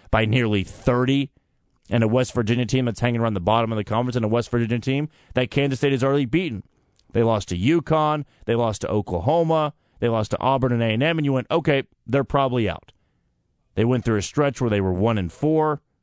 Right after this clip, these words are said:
with their only win coming against Ohio from December seventh to December twenty-eighth, so pretty much the entire month of December. Florida wasn't very good,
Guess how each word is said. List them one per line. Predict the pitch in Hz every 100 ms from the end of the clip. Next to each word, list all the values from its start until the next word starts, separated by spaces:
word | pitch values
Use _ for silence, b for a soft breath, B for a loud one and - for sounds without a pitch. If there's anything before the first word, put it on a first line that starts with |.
| _ _ _ _
with | - 107
their | 120
only | 113 117 104
win | 107 147 143
coming | 135 120 107
against | 107 101 95
Ohio | 80 135 151 156 151 147 - _ -
from | 120 104
December | - 127 110 98
seventh | - 147 139 139 - b b
to | 95
December | 104 123 110
twenty-eighth, | 95 110 101 104 151 123
so |
pretty | 107 131 127
much | 120
the | - 107
entire | 95 131 131
month | 110 123 117
of | 110
December. | 95 - 139 120 117 b b
Florida | - 147 202
wasn't | 202 180
very | 175 185
good, | 135 180 123